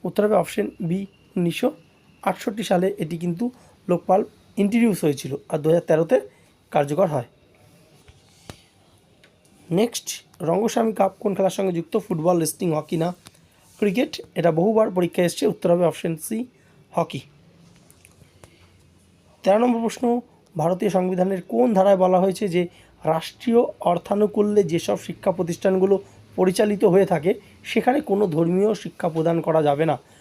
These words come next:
পঁচিশ, ছাব্বিশ, সাতাশ না আঠাশ? উত্তর হবে অপশন ডি, পঁচিশ নম্বর ধারা।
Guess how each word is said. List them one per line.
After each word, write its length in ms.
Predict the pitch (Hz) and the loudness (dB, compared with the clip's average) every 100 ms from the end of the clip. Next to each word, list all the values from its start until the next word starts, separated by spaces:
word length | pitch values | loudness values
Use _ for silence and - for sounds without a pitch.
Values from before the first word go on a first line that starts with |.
| _ - | _ -6
পঁচিশ, 340 | 202 247 240 | -4 -2 -2
ছাব্বিশ, 320 | 175 160 175 | -2 -2 -2
সাতাশ 300 | - - 165 | -2 -2 -2
না 60 | 165 | -2
আঠাশ? 320 | 147 196 - - _ _ _ | 0 -2 -4 -12 _ _ _
উত্তর 200 | 175 190 | -6 -2
হবে 80 | 190 | 0
অপশন 320 | 165 - 175 | 0 0 -4
ডি, 180 | 165 185 185 _ _ | -2 -4 -8 _ _
পঁচিশ 420 | - 214 247 - 180 | -4 -2 -2 -2 -2
নম্বর 240 | 156 156 | 0 0
ধারা। 220 | 147 131 | 0 -2